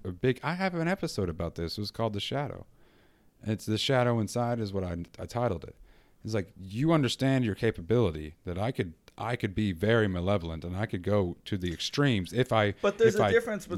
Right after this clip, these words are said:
Speaker 2: between that,
Speaker 1: myself go
Speaker 2: because,
Speaker 1: there.
Speaker 2: uh, 'cause even
Speaker 1: That's where patience comes in.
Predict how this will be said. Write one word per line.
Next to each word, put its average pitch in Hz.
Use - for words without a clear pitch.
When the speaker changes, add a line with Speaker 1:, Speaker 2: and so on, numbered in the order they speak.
Speaker 2:
between 214
that, 143
Speaker 1:
myself 107
go 147
Speaker 2:
because, 147
Speaker 1:
there. 160
Speaker 2:
uh, -
'cause 160
even 151
Speaker 1:
That's 151
where 160
patience 180
comes 120
in. 82